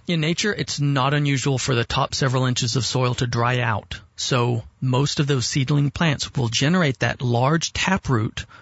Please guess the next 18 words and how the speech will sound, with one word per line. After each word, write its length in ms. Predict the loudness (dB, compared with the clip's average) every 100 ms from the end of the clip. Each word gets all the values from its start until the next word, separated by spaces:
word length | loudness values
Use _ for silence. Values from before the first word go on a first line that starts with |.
| -20 _ -6
comparable 680 | 0 2 2 0 2 2
to 360 | 0 0 0 0
or 220 | 0 0 2
larger 840 | 2 2 2 0 0 0 2 2
than 320 | 0 0 0
the 80 | -2
size 420 | -2 0 0 -2
of 120 | -4
the 60 | -4
stem 360 | -4 -2 -2
or 100 | -2
stalk. 460 | -2 -2 -2 -2 -12 -18 -20 -12 -2
Once 240 | 0 2
that 160 | 0 0
taproot 420 | 0 0 0 0
reaches 380 | 0 2 0 2
a 80 | 2
depth 460 | 2 0 -4 -20